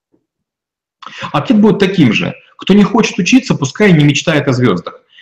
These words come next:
Либо паши сам с непредсказуемым результатом, или ты можешь попробовать заручиться поддержкой более сильных людей, более опытных, повысить шансы, приняв, м,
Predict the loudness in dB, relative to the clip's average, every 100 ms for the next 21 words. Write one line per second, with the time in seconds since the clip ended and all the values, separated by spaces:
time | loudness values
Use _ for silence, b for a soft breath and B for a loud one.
0 | b 2 4 2 2 2 0 0 0 -4
1 | -4 -2 0 -2 -2 -2 0 2 2 0
2 | -2 -4 -6 -8 b b b 0 0 2
3 | 2 4 2 0 -4 -2 -2 0 -4 -6
4 | _ _ -4 -2 -2 -4 -4 -4 -4 -2
5 | -4 -4 -10 -12 _ _ -12 -2 0 2
6 | 0 -2 -2 0 -2 -2 -2 0 0 0
7 | 0 -2 -6 -6 -4 -4 -4 -6 -4 -4
8 | -4 -6 -4 -4 -4 -6 _ _ _ _
9 | _ -6 -4 -4 -4 -6 -8 -14